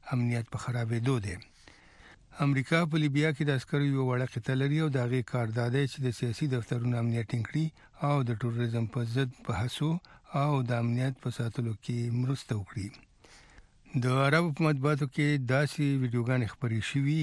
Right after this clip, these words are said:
چې د جنرال هافټر قواوې د ټریپولي نړیوال هوایي میدان ته نږدې شوي دي. په دغو ویډیوګانو کې داسې هم ښکاري چې پایتخت ته نږدې محلي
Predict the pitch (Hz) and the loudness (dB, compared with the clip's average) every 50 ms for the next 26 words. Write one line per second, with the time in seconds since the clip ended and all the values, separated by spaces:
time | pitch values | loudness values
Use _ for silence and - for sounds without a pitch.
0 | 143 - - - 139 131 120 120 117 120 120 117 120 117 110 110 117 113 - - | -2 -4 -4 -2 -2 0 0 0 0 2 0 2 0 0 0 0 -2 -2 -2 -4
1 | 123 117 - - 117 113 117 113 113 113 131 151 160 160 - - - - - - | -6 -6 -6 -4 -2 0 0 0 0 0 0 0 0 -2 -4 -10 -20 -20 -20 -20
2 | - - 151 131 117 123 113 127 117 107 - - 123 117 131 139 143 139 135 123 | -10 -4 -2 0 0 0 0 0 -2 -2 -4 -4 -2 0 2 2 2 2 2 2
3 | 117 117 117 120 127 131 139 143 139 139 139 135 113 117 123 120 123 139 147 135 | 2 0 0 2 2 2 2 2 2 2 2 0 0 0 0 0 0 2 2 2
4 | 123 113 110 117 117 113 - 120 107 107 107 98 104 107 101 - - 156 135 113 | 0 0 -2 -2 -2 -2 -2 -2 -2 -2 -2 -2 -4 -4 -4 -2 0 0 0 0
5 | 101 98 92 101 - - - - - - - - - - - - 123 110 127 135 | 0 -2 -6 -6 -8 -12 -18 -20 -20 -20 -20 -20 -20 -8 -4 -4 -2 0 2 2
6 | 123 120 117 113 107 113 107 120 123 120 117 110 - 120 110 120 117 110 - - | 2 2 0 0 0 0 0 0 0 0 0 -2 -2 -4 -2 0 -2 -2 0 0
7 | 117 117 107 - - - 120 120 117 139 170 180 175 - _ - - - - - | 0 0 -2 -4 -2 -2 0 0 2 2 2 0 -2 -4 _ -20 -20 -20 -20 -20
8 | - - 143 117 - 120 120 - - 120 101 - - 131 127 120 113 110 123 139 | -8 -6 -4 -2 0 -2 -2 0 0 -2 -2 0 0 -2 0 -2 -2 0 0 2
9 | 143 143 143 139 120 123 131 131 120 | 2 2 2 2 2 2 0 0 -2